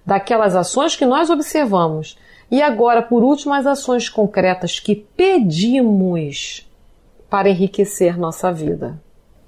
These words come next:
E qual seria a diferença, então, né, Henrique, entre pedir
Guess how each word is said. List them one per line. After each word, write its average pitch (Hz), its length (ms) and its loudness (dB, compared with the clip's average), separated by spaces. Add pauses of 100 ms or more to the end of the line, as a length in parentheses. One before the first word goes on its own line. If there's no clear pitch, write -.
(200)
E 311 60 2
qual 403 260 4
seria 233 520 2
a - 20 2
diferença, 180 760 0
então, 196 320 0
né, 208 160 2
Henrique, 160 600 -2
entre 220 440 2
pedir 269 720 2